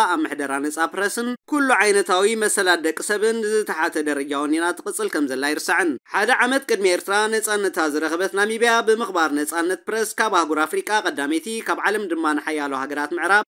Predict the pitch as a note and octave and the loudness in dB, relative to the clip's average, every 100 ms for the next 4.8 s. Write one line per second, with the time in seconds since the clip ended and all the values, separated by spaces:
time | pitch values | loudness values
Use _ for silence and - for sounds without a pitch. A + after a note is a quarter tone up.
0 | - E3 G3+ G3 A#3+ A#3+ - B3 A3+ G3 | -2 0 0 4 2 2 -2 2 2 2
1 | F3+ F3+ G3 F#3+ F#3 G#3+ A3+ A3+ A3+ A#3+ | 0 0 2 2 2 -2 -2 2 2 2
2 | A#3 A#3+ G3+ D#3 C#3 F3 F3 A3 C4 - | 2 2 0 0 0 2 2 2 0 -4
3 | - D#3 F#3+ B3 B3+ A#3+ A3+ G#3 B3 A#3 | -14 -6 0 2 4 4 4 4 0 2
4 | A3+ G#3+ A#3 G#3+ F3+ D#3+ D#3+ G3 | 0 2 2 2 2 2 0 -2